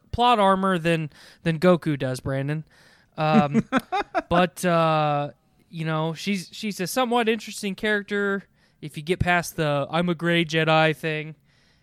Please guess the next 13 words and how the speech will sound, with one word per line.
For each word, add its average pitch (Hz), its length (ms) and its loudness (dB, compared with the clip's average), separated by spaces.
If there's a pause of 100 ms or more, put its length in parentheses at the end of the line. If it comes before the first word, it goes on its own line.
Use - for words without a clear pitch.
(180)
And, 135 440 -10
uh, 127 300 -10 (1500)
the 151 100 -8
fact 226 400 0
that 185 140 -4
they 190 160 2
are 180 100 4
focusing 165 920 -2
so 165 400 2
much 170 560 2
on 143 280 -2
Darth 151 360 -2
Maul 156 560 2